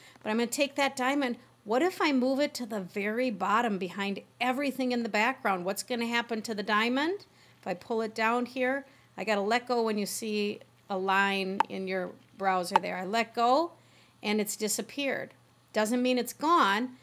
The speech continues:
It's just probably sitting behind this shape that has, like, bricks in it. If I bring it back up a couple spots,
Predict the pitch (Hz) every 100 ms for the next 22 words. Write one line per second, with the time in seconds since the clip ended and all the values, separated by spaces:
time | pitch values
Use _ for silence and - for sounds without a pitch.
0 | - _ - - 214 - - 208 208 214
1 | 220 208 - 220 214 214 196 - 233 240
2 | 233 233 - - - - 190 196 - -
3 | 254 220 196 190 185 196 185 185 185 175
4 | 180 185 220 - 190 160 151 - _ _
5 | _ - - 196 180 214 233 226 220 208
6 | 208 240 254 - 262 269 262 - 254 294
7 | 339 -